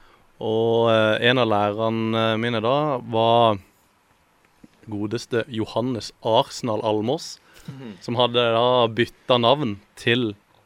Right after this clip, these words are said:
Speaker 1: Arsenal. Eh, han da hol-, tror, lurer på om han holdt med Aston Villa eller et eller annet sånt på grunn av noen fotballkort. Og, eh,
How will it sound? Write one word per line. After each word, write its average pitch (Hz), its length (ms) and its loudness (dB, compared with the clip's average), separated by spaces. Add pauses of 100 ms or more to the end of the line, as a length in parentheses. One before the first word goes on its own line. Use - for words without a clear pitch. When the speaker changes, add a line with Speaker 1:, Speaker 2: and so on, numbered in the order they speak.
(380)
Speaker 1:
Arsenal. 120 520 0 (1400)
Eh, 127 1200 4
han 147 640 0
da 113 140 4
hol-, 113 200 -4
tror, - 200 -10
lurer 110 120 -10
på - 160 -14
om 113 40 -12
han - 100 -20
holdt 120 280 -12
med 117 400 -10
Aston 117 340 -12
Villa 120 520 -6
eller 117 140 -8
et 120 100 -14
eller - 140 -8
annet 107 100 -10
sånt 120 200 -8
på 110 140 -10
grunn 110 140 -6
av 113 60 -6
noen 107 120 -6
fotballkort. - 800 -12
Og, 110 560 0
eh, 104 460 -4